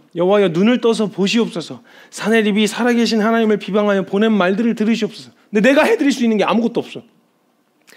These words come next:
여호와여, 아수르의 여러 왕이 과연 여러 민족과 그들의 화-, 땅을 황폐하게 하고 또 그들의 신들을 불에 던졌사오니 이는 그들이 신이 아니요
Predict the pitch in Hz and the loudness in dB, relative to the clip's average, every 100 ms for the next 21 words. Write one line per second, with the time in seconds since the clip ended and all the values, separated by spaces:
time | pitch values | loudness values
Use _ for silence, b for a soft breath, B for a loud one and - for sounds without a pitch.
0 | B B B 175 208 214 196 196 - 233 | B B B 2 4 4 4 0 0 2
1 | 220 185 220 247 190 202 160 B B - | 4 6 6 4 4 2 -2 B B -4
2 | 190 220 214 208 220 208 220 233 226 226 | 0 2 4 4 4 2 2 0 0 2
3 | 220 220 202 202 - 233 240 226 277 226 | 2 2 2 -4 -2 0 0 0 -2 2
4 | 269 226 190 165 165 135 B B B 247 | 2 2 0 0 -2 -4 B B B -2
5 | 240 233 262 247 262 247 233 226 196 220 | 0 4 4 2 2 0 2 2 2 2
6 | 240 240 226 233 226 214 233 214 196 214 | 2 2 4 4 4 4 4 2 2 2
7 | - - 294 311 214 214 247 | 2 2 2 4 4 4 2